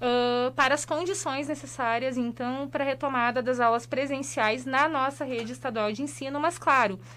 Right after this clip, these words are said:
protocolos esses também a serem atendidos pelas demais redes, considerando que são as medidas sanitárias e de, de distanciamento pensadas pelo or-, né, pelos órgãos da saúde, para que essa retomada aconteça da maneira mais segura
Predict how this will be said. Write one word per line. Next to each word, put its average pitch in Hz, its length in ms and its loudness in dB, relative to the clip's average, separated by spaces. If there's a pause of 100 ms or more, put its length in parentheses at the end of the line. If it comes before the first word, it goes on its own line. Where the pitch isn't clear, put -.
(220)
protocolos 262 640 0
esses 247 340 -2
também 277 340 -2
a 392 40 -4
serem 294 300 -4
atendidos 262 600 -6
pelas 269 360 0
demais 233 360 -6
redes, 214 460 -6
considerando 262 680 -4
que 294 100 -8
são 240 320 -2
as 233 140 -2
medidas 220 840 -2 (440)
sanitárias 285 720 0
e 277 60 -6
de, 233 240 -6
de 214 300 -6
distanciamento 277 800 -4
pensadas 208 760 -2 (580)
pelo 262 800 2
or-, 247 340 4
né, 247 160 2
pelos 262 280 -2
órgãos 254 400 2
da 226 80 0
saúde, 226 520 -2
para 269 220 0
que 269 80 -2
essa 285 160 -2
retomada 262 520 0
aconteça 262 500 -2
da 247 100 -2
maneira 240 320 0
mais 254 300 2
segura 302 680 -2